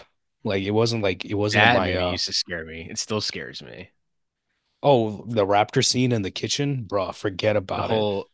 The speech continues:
Speaker 2: the whole T-Rex scene still terrifies me.
Speaker 1: And they have made three Jurassic World movies, and I think only one of them kinda had a little bit of fear in it. The second
Speaker 2: Yeah.
Speaker 1: one.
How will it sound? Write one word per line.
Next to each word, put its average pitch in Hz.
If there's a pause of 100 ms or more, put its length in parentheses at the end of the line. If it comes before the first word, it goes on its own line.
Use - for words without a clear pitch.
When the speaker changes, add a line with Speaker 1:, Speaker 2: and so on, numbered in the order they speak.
(120)
Speaker 2:
the 120
whole 107
T-Rex 92
scene 73
still -
terrifies -
me. 67 (1700)
Speaker 1:
And 110
they 104
have 98
made 107 (720)
three 104
Jurassic 110
World 107
movies, 120
and 101
I 98
think 101
only 107
one 98
of 101
them 104
kinda 101
had 101
a 90
little 98
bit 98
of 87
fear 95
in 92
it. 95 (500)
The -
second 113
Speaker 2:
Yeah. 110
Speaker 1:
one. 123